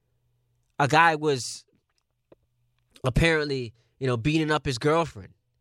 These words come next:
And, and, and, and I, this is not to, to say that what Ja d-, did wa-, wasn't terrible. But you can't say, and I don't wanna sit here and power rank, you know, power rank the punishments, but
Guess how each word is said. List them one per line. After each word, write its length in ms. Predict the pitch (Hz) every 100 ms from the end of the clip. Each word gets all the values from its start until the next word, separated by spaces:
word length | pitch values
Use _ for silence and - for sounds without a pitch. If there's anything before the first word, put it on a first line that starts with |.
| _ _ _
And, 180 | 127 127
and, 220 | 139 131 131
and, 440 | 135 127 123 117 - -
and 260 | 131 135
I, 140 | 120 139
this 220 | 156 160
is 120 | 151
not 260 | 156 151 -
to, 360 | 151 139 117 - _ _ _ _ _ - _ _ _ _ _ _ _
to 520 | - 160 147 135 120 107
say 360 | - 160 147
that 140 | 135 127
what 240 | 131 107
Ja 220 | 143 135
d-, 180 | 110 131 131
did 260 | 120 147 143
wa-, 200 | 120 131
wasn't 460 | 117 143 127 104 -
terrible. 580 | 156 214 147 92 90 _ _ _ _ _
But 200 | 135 131
you 60 | 147
can't 340 | - 214 196
say, 460 | - 160 147 131 117 _ _ _
and 140 | 135 139
I 60 |
don't 100 | 170
wanna 160 | 160 135
sit 220 | - 131
here 160 | 131 113
and 100 | -
power 420 | 175 190 160 131
rank, 260 | 127 110 -
you 140 | 127
know, 220 | 113 107 - 104 98 76 - - - - - _ _ -
power 300 | 180 165 147
rank 200 | 139 -
the 80 |
punishments, 640 | - 202 226 - 139 110 -
but 280 | 139 123